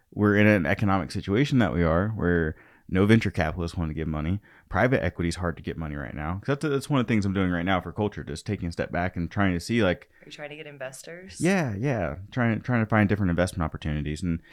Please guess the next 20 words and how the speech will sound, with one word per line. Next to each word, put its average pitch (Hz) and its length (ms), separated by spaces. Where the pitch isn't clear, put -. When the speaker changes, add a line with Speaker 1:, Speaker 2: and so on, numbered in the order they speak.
Speaker 2:
And 196 100
you 190 120
haven't 165 280
had 160 200
investment 147 680
since - 420
Speaker 1:
No, 123 380
it's 120 100
Speaker 2:
now? 139 60
Speaker 1:
all 123 60
been 120 160
bootstrapped. 101 500
Speaker 2:
Okay. - 340
Speaker 1:
It's - 140
all 196 200
Speaker 2:
Like - 80
Speaker 1:
through - 100
Speaker 2:
your 95 200
Speaker 1:
our 95 40
own, 95 160